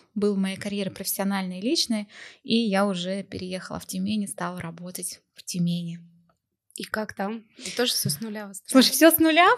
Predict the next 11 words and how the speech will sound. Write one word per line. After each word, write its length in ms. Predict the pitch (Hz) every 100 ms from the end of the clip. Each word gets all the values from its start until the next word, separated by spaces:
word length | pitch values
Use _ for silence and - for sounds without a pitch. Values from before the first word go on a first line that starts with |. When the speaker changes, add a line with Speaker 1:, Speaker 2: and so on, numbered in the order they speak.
| -
Speaker 1:
Я 200 | 269 269
Speaker 2:
Ага. 100 | 254
Speaker 1:
пришла 360 | - 269 262 254
работать 400 | 240 247 240 226
в 80 |
клуб, 400 | - 262 285 370 -
где 220 | 226 233
мне 160 | 226 220
дали 260 | 226 220
один 460 | 220 262 240 269 240
час 400 | - 220 -